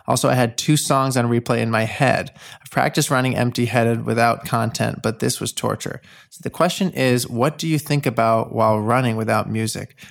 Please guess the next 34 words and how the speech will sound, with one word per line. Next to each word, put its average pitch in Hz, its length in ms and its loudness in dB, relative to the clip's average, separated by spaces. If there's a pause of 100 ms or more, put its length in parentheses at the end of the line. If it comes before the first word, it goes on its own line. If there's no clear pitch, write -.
(140)
Are 117 80 -2
you 113 80 0
talking 143 400 -2
to 151 80 -4
yourself, 120 600 -2 (360)
pep 135 200 0
talks, 135 400 0
or 117 440 -2
what 127 260 -2
the 127 60 0
hell 123 220 2
am 120 80 0
I 117 80 2
doing 117 320 0
here? 104 340 -4 (560)
The - 60 -14
pod 127 280 2
is 123 80 -4
so 127 160 0
impactful, 120 360 -2
I'm 117 120 -2
hooked. 117 320 -2
Thanks 120 160 -2
for - 100 -2
all 113 80 0
you 117 60 0
do 117 80 -2
for 110 100 -6
the 110 80 -4
community. 113 380 -4
Joy 110 260 -2
from 113 160 -8
Minneapolis. 95 640 -6 (260)
So - 440 2